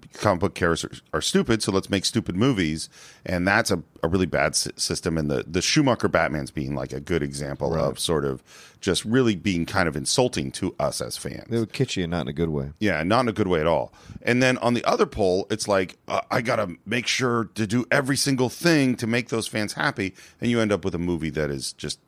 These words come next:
Speaker 1: a mess.
Speaker 2: Disjointed.
Speaker 1: Disjointed. And that doesn't service its own story.
Speaker 2: Nope.
Speaker 1: It doesn't, you know, and that to me, like, Star Trek Into Darkness has all sorts of things
Speaker 2: Mm-hmm.
Speaker 1: that they think that I, as a Star Trek fan, are, are, they're giving to me
Speaker 2: Yeah.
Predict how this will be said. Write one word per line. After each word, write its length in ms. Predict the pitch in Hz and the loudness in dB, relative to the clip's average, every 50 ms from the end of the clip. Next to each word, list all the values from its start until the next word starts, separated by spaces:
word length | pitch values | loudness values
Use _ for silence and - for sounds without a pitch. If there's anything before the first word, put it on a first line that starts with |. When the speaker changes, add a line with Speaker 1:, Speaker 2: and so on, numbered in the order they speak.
| _ - | _ -6
Speaker 1:
a 60 | 82 82 | -4 -2
mess. 540 | 87 95 104 95 69 - - - - - - | 2 2 2 2 0 -2 -4 -6 -6 -6 -4
Speaker 2:
Disjointed. 560 | - 110 - - - 95 90 92 - - 71 - _ - | -4 -4 -2 -2 -4 -4 -4 -4 -4 -8 -12 -12 _ -2
Speaker 1:
Disjointed. 500 | - 123 113 - - 156 147 139 135 - - | -2 -2 -2 0 0 2 2 2 2 0 0
And 320 | 175 214 240 240 220 190 | 0 2 2 2 2 2
that 180 | 165 160 - - | 0 -2 0 0
doesn't 340 | 175 175 180 202 202 - - | 0 0 0 0 -4 -4 -4
service 520 | - - - - 190 196 190 190 170 - | -4 -2 0 2 2 2 2 0 -2 -2
its 160 | 180 160 - | -4 -2 -2
own 160 | 196 190 196 180 | -2 -2 -2 -4
story. 420 | - - 226 214 220 208 185 151 | -4 0 2 4 4 4 4 2
Speaker 2:
Nope. 120 | 120 113 | 0 0
Speaker 1:
It 60 | 101 - | -2 -4
doesn't, 320 | 151 151 143 165 156 - | -6 -6 -6 -6 -4 0
you 80 | 143 151 | 2 2
know, 160 | 143 127 117 - - - - | 2 2 -2 -6 -16 -10 -4
and 140 | - 113 123 | -2 0 2
that 160 | 156 175 170 | 2 0 0
to 80 | - 151 | -2 0
me, 100 | 135 127 | 0 2
like, 180 | 107 107 98 | 2 2 0
Star 220 | - - - 123 123 | 0 0 2 2 2
Trek 220 | - 123 110 - | 2 0 0 0
Into 160 | 113 98 95 | 0 -2 0
Darkness 460 | 80 104 95 98 - - 98 82 - - | 2 2 2 2 2 0 -4 -4 -2 -2
has 180 | 80 76 - - | -4 -4 -4 -4
all 240 | - - 101 117 | 0 2 2 2
sorts 300 | 120 - - 127 104 - | 2 2 0 -2 -2 -2
of 100 | 110 95 | -4 -6
things 280 | - - 120 113 104 95 95 95 95 - | -2 0 2 2 2 2 0 -2 -2 -4
Speaker 2:
Mm-hmm. 280 | - - - - 98 95 | -8 -14 -20 -18 -8 -2
Speaker 1:
that 140 | 107 98 - | -2 -2 0
they 120 | 107 95 | 0 -2
think 440 | - - - 196 190 190 - - - | -2 -2 0 0 0 0 0 -6 -8
that 180 | - 85 101 85 | 0 0 0 2
I, 180 | 76 90 95 101 | 4 4 4 4
as 120 | 101 87 | 2 0
a 40 | 87 | -2
Star 260 | - - - 123 135 | -6 -2 0 0 0
Trek 200 | 135 - 107 101 | 0 0 -2 -4
fan, 300 | - - 95 85 82 80 | -2 -2 0 0 0 0
are, 240 | 71 76 82 80 - _ - - - - - | 0 -2 -4 -4 -6 _ -20 -20 -14 -6 -2
are, 120 | - 87 | -2 -2
they're 160 | - 85 107 101 | 0 0 -2 0
giving 360 | 85 85 131 139 147 151 123 | 2 2 2 4 4 2 0
to 100 | - 98 | 0 -2
me 380 | 90 87 76 67 69 - - 107 - | -4 -4 -4 -4 -6 -10 -10 -12 -12
Speaker 2:
Yeah. 200 | - 85 80 69 | -14 -14 -12 -14